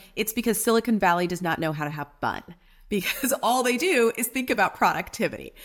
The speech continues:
And I thought that was kind of an interesting take on it. We can certainly get back to the, like, claim about the metaverse being dead.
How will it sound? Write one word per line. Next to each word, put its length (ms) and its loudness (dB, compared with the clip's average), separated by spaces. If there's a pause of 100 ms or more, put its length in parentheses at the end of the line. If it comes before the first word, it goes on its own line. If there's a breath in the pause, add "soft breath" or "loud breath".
(120)
And 220 4
I 80 6
thought 200 2
that 120 4
was 160 0
kind 160 0
of 60 -2
an 80 -2
interesting 540 -4
take 340 -2
on 180 0
it. 180 -2 (760)
We 220 -4
can 140 0
certainly 400 0
get 260 0
back 260 6
to 140 -6
the, 140 0
like, 460 0
claim 360 -2
about 240 2
the 60 -4
metaverse 480 0
being 260 -2
dead. 320 -4